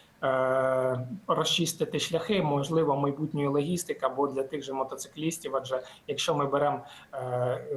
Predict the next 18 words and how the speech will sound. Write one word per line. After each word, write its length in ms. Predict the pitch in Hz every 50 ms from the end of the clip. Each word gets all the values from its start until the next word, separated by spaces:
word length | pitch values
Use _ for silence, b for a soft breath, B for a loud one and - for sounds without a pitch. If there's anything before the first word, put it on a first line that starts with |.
| 131 127 - - - - - - -
пробити 400 | 170 170 160 165 165 165 - 160
колесо 520 | - 190 180 180 165 165 165 - 156 143 - - - -
чи 140 | - 147
там, 340 | 135 - 147 143 135 131 - B B B B
чи 140 | - - 147
ще 180 | - - 165 156
якусь, 400 | 151 151 147 147 139 - - 143
е, 640 | 147 135 131 135 131 131 131 127 123 123 123 123 123 -
шкоду 360 | - - - 185 165 - 156 160
нанести 360 | 156 156 160 151 - - 156
тому 220 | - 165 165 170
мотоциклу, 560 | 170 175 170 196 185 - - 254 - - 160
то 120 | - - 151
достатньо 460 | 143 160 - - 180 180 - 160 151
і 40 | 147
протипіхотної 800 | 147 - 151 - - - - 151 - - 165 147 - 147 139 139
міни 300 | 139 143 139 135 135 131
звичайної. 600 | 127 127 135 135 - - 135 123 117 117 113 110